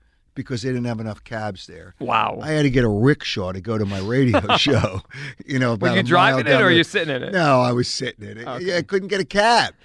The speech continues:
Speaker 1: So, you know, and I had to get there, and I was doing things at the hotel, whatever. All right, so Jacksonville and Minnesota was so cold.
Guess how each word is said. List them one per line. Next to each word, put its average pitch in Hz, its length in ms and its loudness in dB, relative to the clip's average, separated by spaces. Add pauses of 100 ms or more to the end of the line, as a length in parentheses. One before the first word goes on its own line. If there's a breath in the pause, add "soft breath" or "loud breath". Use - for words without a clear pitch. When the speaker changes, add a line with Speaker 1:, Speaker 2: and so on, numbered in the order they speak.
(280 soft breath)
Speaker 1:
So, 156 520 2
you 170 200 -2
know, 143 140 0
and 143 120 0
I 139 40 0
had 151 120 2
to 156 80 -4
get 160 300 -2
there, 143 280 0
and 131 120 0
I 120 80 -4
was 113 180 -10
doing 143 320 -4
things 135 380 -2
at 113 100 -20
the 123 100 -8
hotel, 131 340 -8
whatever. 135 480 -4 (440 soft breath)
All 113 60 -4
right, 104 160 -4
so 117 120 -10
Jacksonville 151 520 -6
and 131 120 -2
Minnesota 123 560 -2
was 95 140 -10
so 127 520 -14
cold. 98 460 -12